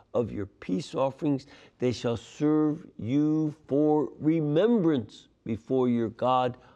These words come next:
I am the Lord your God." So that remembrance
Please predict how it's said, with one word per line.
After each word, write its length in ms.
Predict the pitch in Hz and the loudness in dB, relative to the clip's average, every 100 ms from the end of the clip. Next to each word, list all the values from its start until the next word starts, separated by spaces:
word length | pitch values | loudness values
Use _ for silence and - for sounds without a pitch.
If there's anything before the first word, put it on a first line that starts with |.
| _ - | _ -10
I 100 | 98 | -4
am 200 | 113 107 | -4 -2
the 100 | 107 | -4
Lord 300 | 104 104 101 | -4 -4 -4
your 100 | 101 | -8
God." 380 | 101 101 - - _ - - _ | -8 -8 -10 -16 _ -20 -20 _
So 180 | 139 120 | -2 0
that 180 | 123 131 | -2 -2
remembrance 920 | 120 117 127 196 196 202 190 - | 0 0 2 0 0 -2 -4 -10